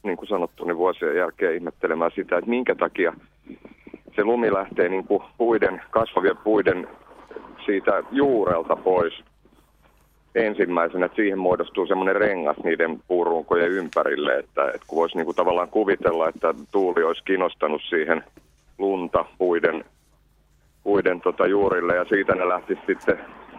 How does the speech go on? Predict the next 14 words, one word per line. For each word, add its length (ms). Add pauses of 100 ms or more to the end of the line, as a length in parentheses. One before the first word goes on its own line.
(260)
viimeisenä 580
sen 140
rungon 360
ympäriltä 480
pois 360
ne, 100 (180)
ne 80
lumet, 340
mutta 260
siinä 220
käykin 340
just 220
toisinpäin, 680
niin 120